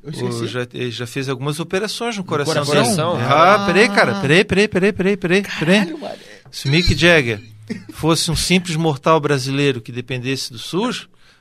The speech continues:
Speaker 2: pois ele já estaria tocando, como é que é, música no, lá no Reino dos Céus com, com o Michael
Speaker 1: Jimi
Speaker 2: Jackson.
Speaker 1: Hendrix.
Speaker 3: Porque o
Speaker 2: É,
Speaker 3: atendimento
Speaker 1: Jimi
Speaker 3: aqui
Speaker 1: Hendrix,
Speaker 3: é
Speaker 1: imagina a rodinha de viola com o
Speaker 2: Então,
Speaker 1: Kurt, o
Speaker 2: vamos,
Speaker 1: Jimi
Speaker 2: tem
Speaker 1: Hendrix.
Speaker 2: que,
Speaker 3: O Elvis.
Speaker 2: uma coisa é uma coisa
Speaker 3: <laughs> Certo,
Speaker 2: e outra
Speaker 3: certo.
Speaker 2: coisa não sei.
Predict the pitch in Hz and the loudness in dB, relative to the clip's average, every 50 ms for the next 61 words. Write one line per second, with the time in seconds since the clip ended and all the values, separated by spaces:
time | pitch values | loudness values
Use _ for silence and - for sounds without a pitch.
0 | _ _ _ - - 113 117 127 135 131 143 151 151 - 165 151 147 165 170 180 | _ _ _ -12 -10 -8 -8 -6 -6 -4 -4 -4 -2 -2 -2 0 0 0 2 4
1 | 180 180 175 170 170 170 - 165 - - 170 165 170 165 160 165 160 156 156 151 | 4 4 4 2 0 -2 -4 -10 -8 -4 -2 -2 -2 -2 -2 -4 -4 -4 -4 -6
2 | 147 147 151 147 147 147 147 - 156 147 139 139 139 156 170 175 - - 165 156 | -8 -8 -10 -10 -10 -10 -8 -8 -8 -8 -6 -6 -6 -8 -8 -8 -8 -8 -6 -4
3 | 151 147 139 139 131 127 123 123 127 135 143 143 131 143 147 143 135 123 - - | -4 -4 -4 -4 -6 -6 -6 -4 -4 -2 -2 -2 -4 -4 -6 -6 -8 -10 -10 -4
4 | 139 135 147 165 160 - - - 180 175 175 175 165 156 147 131 - _ _ _ | -2 -2 -2 -2 -4 -10 -12 -8 -6 -6 -4 -4 -4 -6 -8 -10 -12 _ _ _
5 | - - _ _ _ _ _ _ - - 123 123 120 117 117 131 143 139 - 147 | -20 -20 _ _ _ _ _ _ -20 -16 -14 -12 -12 -8 -4 -4 -4 -2 -2 -4
6 | 160 160 165 196 185 196 190 170 131 113 107 - 135 127 - 165 170 - 170 - | 0 4 4 4 6 4 2 2 0 -4 -6 -8 -8 -2 0 2 2 2 2 2
7 | 180 180 170 165 165 165 156 151 190 202 208 190 190 202 190 170 185 196 185 180 | -2 -2 -2 -2 -2 -2 0 0 0 2 2 4 4 4 4 4 2 2 2 2
8 | 190 190 196 254 233 180 190 175 170 202 196 180 165 180 185 175 170 165 143 156 | 0 0 0 0 0 2 2 2 2 0 0 0 0 0 0 0 0 -2 -4 -6
9 | 160 156 151 147 139 135 123 - 127 139 185 - 226 233 247 - - 226 196 185 | -4 -2 -2 -2 -4 -6 -8 -6 -2 2 4 4 4 4 4 2 0 0 2 2
10 | 180 175 185 190 165 170 165 175 175 196 170 170 170 143 - 170 170 175 185 185 | 2 2 2 0 0 0 0 0 0 0 -2 -2 -4 -6 -6 -6 -4 -4 -4 -4
11 | 190 190 190 - 131 143 156 170 170 160 175 170 180 180 185 190 170 180 175 170 | -4 -4 -4 -4 -2 -4 -4 -6 -6 -4 -4 -4 -2 0 0 0 0 0 -4 -4
12 | 160 - - - 160 180 196 190 220 240 247 381 392 - _ _ - - - - | -4 -6 -6 -4 -2 -2 -2 -2 -4 -4 -4 -4 -6 -8 _ _ -20 -20 -16 -12
13 | - - 135 127 120 110 - _ - 127 131 131 143 147 - 143 143 147 151 147 | -8 -6 -4 -4 -4 -6 -8 _ -20 -14 -10 -10 -10 -10 -10 -12 -12 -8 -10 -10
14 | 139 151 143 - 170 139 | -8 -10 -10 -10 -12 -14